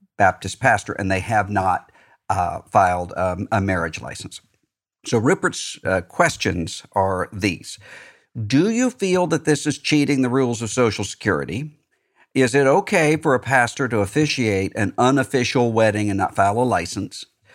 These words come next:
Is it okay for a couple to say their vows to each other? And I'm, I'm assuming he means privately.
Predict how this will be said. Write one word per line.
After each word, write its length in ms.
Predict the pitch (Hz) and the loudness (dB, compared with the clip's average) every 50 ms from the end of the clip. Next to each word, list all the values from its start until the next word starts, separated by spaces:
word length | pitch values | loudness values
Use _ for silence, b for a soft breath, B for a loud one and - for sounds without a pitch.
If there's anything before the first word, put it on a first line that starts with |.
| B B B B B | B B B B B
Is 260 | - - 143 139 123 127 | 0 2 2 4 2 2
it 80 | 127 | 2
okay 320 | 139 - - - 165 170 190 | 2 2 2 2 0 0 0
for 140 | - - | 0 0
a 60 | 160 - | 0 2
couple 340 | - 156 143 - - 143 | 2 2 2 2 0 -2
to 80 | 123 120 | -4 -2
say 220 | - - 139 131 | -2 0 0 0
their 180 | 117 113 110 113 | 2 2 0 2
vows 460 | 104 107 120 120 127 135 151 147 - | 2 4 4 4 4 4 2 0 -4
to 180 | - - 101 92 | -4 -2 -2 -2
each 160 | 90 87 - | -2 -2 -4
other? 380 | 90 78 71 69 73 76 - - | -4 -4 -4 -6 -8 -8 -4 0
And 120 | 113 107 | 2 2
I'm, 140 | 104 104 104 - | 2 2 2 2
I'm 160 | 117 107 104 | 2 2 2
assuming 400 | 101 - - 147 135 123 113 107 | 0 0 0 2 2 2 2 2
he 100 | 110 107 | 2 2
means 460 | 104 101 98 92 90 90 87 - - | 2 2 2 2 0 -2 -2 -4 -8
privately. 800 | - _ - - 117 110 98 87 - - - 76 67 - - - | -12 _ 0 2 4 4 4 2 -2 -4 -6 -6 -6 -6 -8 -14